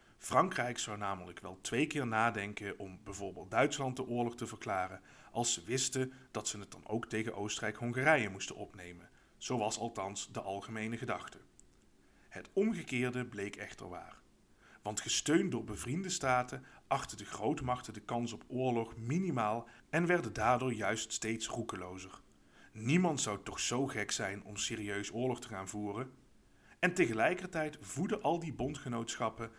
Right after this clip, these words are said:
de onderlinge angst alleen maar meer. Duitsland voelde zich bedreigd door de Triple Alliantie, die in hun ogen puur en alleen opgericht leek te zijn om Duitsland klein te houden.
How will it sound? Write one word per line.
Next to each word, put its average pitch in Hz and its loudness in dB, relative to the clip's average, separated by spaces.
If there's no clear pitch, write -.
de 104 -8
onderlinge 120 -2
angst 104 -4
alleen 101 -6
maar 101 -4
meer. 82 -16
Duitsland 135 4
voelde 139 2
zich 113 -2
bedreigd 113 2
door 120 2
de 113 -2
Triple 127 -2
Alliantie, 107 -2
die 117 0
in 110 0
hun 117 0
ogen 127 2
puur 220 8
en 143 -2
alleen 135 2
opgericht 123 -6
leek 110 -4
te 110 -8
zijn 101 -4
om 120 2
Duitsland 107 0
klein 90 -2
te 98 -10
houden. 87 -8